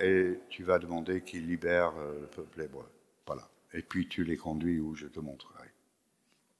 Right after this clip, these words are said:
Voilà, petit truc là, tu, tu y vas. Moïse avait une grande mission, à tel point qu'il était pas partant du tout.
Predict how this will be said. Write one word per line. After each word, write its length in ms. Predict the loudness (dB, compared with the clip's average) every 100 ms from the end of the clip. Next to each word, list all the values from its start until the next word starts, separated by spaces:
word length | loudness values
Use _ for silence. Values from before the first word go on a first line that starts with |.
| _ -2
Voilà, 180 | -2 -2 -10 -16
petit 220 | -6 -6
truc 300 | 0 -2 0
là, 220 | -4 -6 -8
tu, 300 | -10 -12 -14 _
tu 160 | -2 -2
y 20 |
vas. 180 | 0 -6 -14 _ _ _ _ _ _ _ _ _ _ _ _ _ _ _ _ _ -20 _ _ _ _ _ _ -2
Moïse 420 | 6 8 8 10
avait 440 | 8 10 8 8 4
une 260 | 0 2 0
grande 640 | -2 6 8 10 8 6
mission, 440 | 0 -2 -6 -12 -14 _ _ _ _ _ -20 -20 -20 -20 -20 _ _ _ _ _ _ _
à 80 | 6
tel 220 | 12 12
point 220 | 12 12
qu'il 460 | 12 12 12 12 10
était 800 | 10 10 10 12 12 12 10 6
pas 200 | 6 4
partant 420 | 6 4 4 4
du 200 | 4 2
tout. 240 | -6 -10